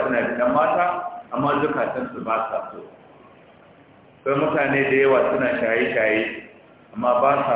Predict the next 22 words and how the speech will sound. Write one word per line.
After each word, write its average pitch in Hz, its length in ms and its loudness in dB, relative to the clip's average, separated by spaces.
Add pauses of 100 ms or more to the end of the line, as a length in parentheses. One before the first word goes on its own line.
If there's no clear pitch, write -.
(120)
son 123 240 -2
shan 117 340 -4
shaye-shaye 107 540 -2 (100)
nan 98 140 -6
da 95 160 -12
suke - 180 -20
yi. 85 220 -10 (720)
Akwai 131 180 -2
waɗanda 143 460 2
ke 120 80 0 (160)
caca 127 320 0 (320)
da 107 80 -2
wasu 117 260 -2
ayyukan 123 460 -2
banza, 104 320 -2 (800)
amma 120 260 -2
gaskiya 131 460 -2
abin 113 340 -8
bai 135 140 2
yi 120 160 2
musu 113 320 -4
daɗi, 98 320 -2